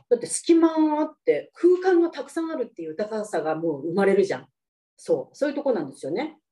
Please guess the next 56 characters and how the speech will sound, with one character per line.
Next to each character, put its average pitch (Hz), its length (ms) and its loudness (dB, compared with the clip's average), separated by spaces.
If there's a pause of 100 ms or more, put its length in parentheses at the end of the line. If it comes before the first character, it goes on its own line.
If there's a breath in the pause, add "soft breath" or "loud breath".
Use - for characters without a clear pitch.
エ 196 80 0
ネ 214 160 4
ル 208 100 4
ギ 185 120 -2
ー 170 80 -6
的 170 220 0
に 151 240 -4 (300)
充 247 220 0
満 240 260 0
す 208 120 -6
る、 190 220 -4
疲 269 300 -6
れ 320 140 2
な 131 100 0
い、 - 100 -18 (440)
エ 202 80 2
ネ 277 140 2
ル 339 180 4
ギ 294 160 2
ー 202 80 0
が - 260 -4 (340)
増 247 100 4
え 311 80 4
る、 - 200 0 (640)
豊 214 300 -2
か 277 100 -4
さ。 - 320 -4 (220)
豊 247 260 2
か 381 80 -2
さ 247 80 -8
っ - 20 -14
て 254 80 4
こ 226 120 6
う - 20 10
い 233 40 0
う - 20 -2
こ 254 80 0
と 233 80 -8
で 160 100 -12
す - 140 -12
よ。 - 160 -10 (440)
う 170 100 0
ん。 139 200 -2 (480 loud breath)
な 339 120 4
の 190 120 6
で、 165 400 2 (220)
ぜ 226 120 4
ひ 202 120 -2
と 185 100 0
も、 262 340 0 (200 loud breath)
ま 175 100 -2
あ、 165 40 0
今 233 300 2
回 143 200 0
は 143 100 -4
ね、 294 340 0